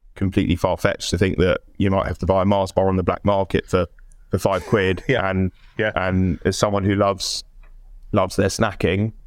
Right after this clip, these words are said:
Speaker 1: how cool would it be if we can create something that tastes as good, um, but
Speaker 2: Yeah.
Speaker 1: delivers on, on, on,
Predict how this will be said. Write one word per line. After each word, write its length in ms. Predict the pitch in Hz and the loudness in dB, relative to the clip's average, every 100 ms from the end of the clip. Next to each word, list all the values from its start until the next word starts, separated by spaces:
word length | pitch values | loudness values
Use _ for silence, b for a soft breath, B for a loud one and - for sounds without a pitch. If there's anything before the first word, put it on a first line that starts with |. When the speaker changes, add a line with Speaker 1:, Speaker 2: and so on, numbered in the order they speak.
| - - - - - - | -20 -20 -20 -20 -16 -4
Speaker 1:
how 160 | 98 | -4
cool 160 | 95 107 | 0 0
would 80 | 101 | 2
it 80 | 101 | 2
be 160 | 104 | 2
if 140 | 95 - | 0 0
we 100 | 98 | -2
can 160 | 104 | 0
create 240 | 98 101 92 | 0 0 0
something 300 | 98 92 98 | 0 2 0
that 100 | - | 0
tastes 400 | 107 95 - - 95 | 0 0 -2 -4 -4
as 180 | 90 | -4
good, 320 | - 101 107 - _ _ _ _ - - | 0 0 0 -4 _ _ _ _ -8 -2
um, 320 | 95 95 95 | 0 2 2
but 80 | 104 | 2
Speaker 2:
Yeah. 100 | 95 | 2
Speaker 1:
delivers 460 | 101 98 92 92 | 0 2 2 2
on, 320 | 92 95 95 - | 2 2 0 0
on, 380 | 98 95 92 92 | 0 2 0 0
on, 440 | - 95 92 95 | 0 0 2 0